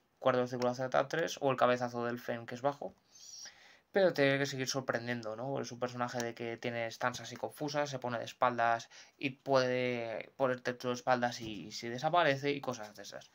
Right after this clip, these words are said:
Entonces son personajes que constantemente tienes que estar sorprendiendo y ya no es que sea una difícil ejecución, difícil en plan, es que de repente,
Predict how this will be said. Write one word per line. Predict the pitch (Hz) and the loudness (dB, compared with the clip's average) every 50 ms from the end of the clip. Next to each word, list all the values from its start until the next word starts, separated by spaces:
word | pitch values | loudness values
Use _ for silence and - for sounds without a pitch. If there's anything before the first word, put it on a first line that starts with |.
| - - - - - | -20 -20 -20 -20 -14
Entonces | - - 139 139 147 | -4 -4 -2 -2 -2
son | 143 151 143 139 | -4 -4 -4 -4
personajes | 147 135 143 147 151 147 143 135 | -4 -4 -2 -4 -4 -6 -8 -12
que | - | -12
constantemente | - 139 135 - - - 180 175 175 175 165 160 160 151 147 147 151 147 - 165 180 190 | -8 -6 -6 -6 0 4 4 4 4 4 2 0 0 2 2 -2 -4 -4 -4 -6 -6 -6
tienes | - - 139 135 - | -2 -2 -2 -2 -2
que | 143 | -8
estar | 139 - 139 135 | -4 -4 -4 -4
sorprendiendo | 151 147 - 160 147 135 127 127 127 135 143 156 160 - - - - - | -4 -2 0 0 0 0 0 -2 -2 -2 -4 -6 -8 -14 -18 -18 -10 -2
y | - 147 | 2 6
ya | 170 185 190 | 6 6 4
no | 208 220 214 | 4 -2 -4
es | 190 - | -4 -2
que | - 175 160 | -2 -2 0
sea | - 156 151 147 147 | 4 8 8 8 8
una | 143 139 139 139 | 8 4 2 0
difícil | 139 131 - 139 135 | 0 0 0 -2 -2
ejecución, | 131 127 - 127 127 127 120 131 131 | -2 -4 -6 -8 -8 -8 -6 -6 -6
difícil | 131 127 - 131 131 127 123 | -6 -8 -8 -8 -6 -6 -6
en | 120 117 | -8 -8
plan, | 113 - 139 127 127 - - - - - - - | -2 0 0 0 -2 -8 -20 -20 -20 -20 -16 -12
es | 160 - | -8 -2
que | - 196 | 4 4
de | 190 | 4
repente, | 180 175 175 165 160 160 156 - | 6 4 4 2 0 -2 -2 -12